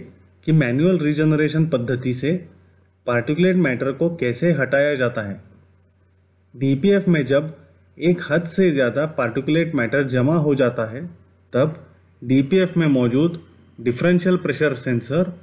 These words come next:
इसका अनुमान ईसीयू को देता है। तब डैशबोर्ड पे मौजूद इंस्ट्रूमेंट क्लस्टर में डीपीएफ़ लैंप जल उठता है। डीपीएफ़ लैंप के जलने पर ड्राइवर को पहले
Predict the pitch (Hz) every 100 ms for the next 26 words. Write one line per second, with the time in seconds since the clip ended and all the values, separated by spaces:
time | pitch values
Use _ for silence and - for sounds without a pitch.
0 | - _ - 131 127 190 170 135 131 151
1 | 180 - 156 143 190 208 185 185 151 131
2 | 117 101 - - _ _ _ _ _ _
3 | _ _ _ - 131 156 - - _ -
4 | 117 123 127 127 170 190 185 160 123 117
5 | 127 175 - - _ - 135 127 - 190
6 | 196 180 143 - 151 131 127 185 - -
7 | - 123 127 131 170 175 139 147 190 151
8 | 123 175 180 165 123 107 110 - _ _
9 | _ _ _ _ _ _ _ _ _ _
10 | - 127 135 135 202 196 175 165 165 165
11 | 131 123 123 123 175 180 - - _ 123
12 | 120 123 127 175 175 180 170 123 113 120